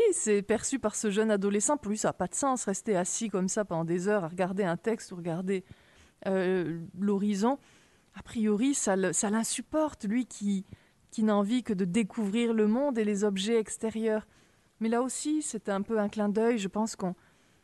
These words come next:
on comprend mal ce qu'est la méditation. Nous en faisons une pratique très exotique, nécessaire, obligatoire.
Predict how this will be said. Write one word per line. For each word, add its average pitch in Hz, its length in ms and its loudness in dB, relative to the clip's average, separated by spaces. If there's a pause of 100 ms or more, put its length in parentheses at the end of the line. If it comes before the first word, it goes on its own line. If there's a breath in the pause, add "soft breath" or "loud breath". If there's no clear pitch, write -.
(160 soft breath)
on 214 80 -4
comprend 226 340 0
mal 262 260 4
ce - 160 -4
qu'est 254 200 0
la 220 120 4
méditation. 226 880 0
Nous 226 240 2
en 220 80 2
faisons 226 280 0
une 226 120 0
pratique 214 440 -4
très 208 280 -8
exotique, 220 680 -4
nécessaire, 226 800 -2
obligatoire. 220 800 0